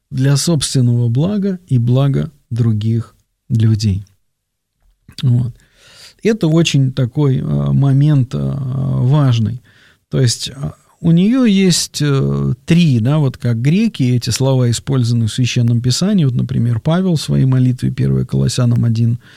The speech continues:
девять использует это слово "София", да, или вот, э, мудрость как знание и понимание божественных вещей и, э, Бога.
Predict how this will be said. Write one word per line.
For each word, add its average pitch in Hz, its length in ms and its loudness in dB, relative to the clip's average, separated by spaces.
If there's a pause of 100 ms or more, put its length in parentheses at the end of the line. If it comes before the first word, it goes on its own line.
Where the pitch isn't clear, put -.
(400)
девять 123 600 0
использует 123 600 -2
это 117 160 -4
слово 127 580 0
"София", 214 680 0
да, 160 340 0
или 120 220 0
вот, 127 340 -4 (1120)
э, 156 60 -8
мудрость 147 800 2
как 131 200 -2
знание 147 400 2
и 120 40 0
понимание 131 540 0
божественных 123 680 0
вещей 123 640 0
и, 120 400 -2
э, 120 360 -2
Бога. 113 580 0